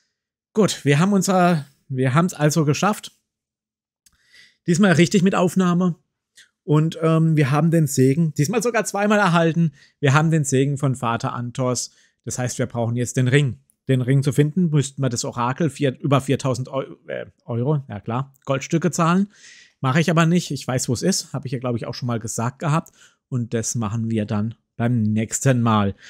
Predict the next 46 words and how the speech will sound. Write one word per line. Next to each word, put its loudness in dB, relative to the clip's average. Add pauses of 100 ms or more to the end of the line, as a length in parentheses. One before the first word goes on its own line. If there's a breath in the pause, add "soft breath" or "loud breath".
(140 loud breath)
Dann 0
geht's -2
beim 2
nächsten -4
Mal -4
auch -6
schon -4
ins -2
Finale. 2 (340)
Weil 0
so 0
viel 2
fehlt -2
uns -2
jetzt -2
nicht 0
mehr. 0 (1400)
Muss 2
man 4
auch 2
überlegen, 4
ob -2
ich -2
vielleicht -2
noch 2
ein -2
bisschen, 0 (160)
ja, 2
das -4
werde 0
ich -6
vielleicht 0
noch 0
machen, -2 (380)
bevor -2
die -4
letzte -2
Folge 2
anfängt, -2 (240 loud breath)
dass -4
ich 0
noch 2
ein 0
bisschen 0
Geld -4
verdiene 0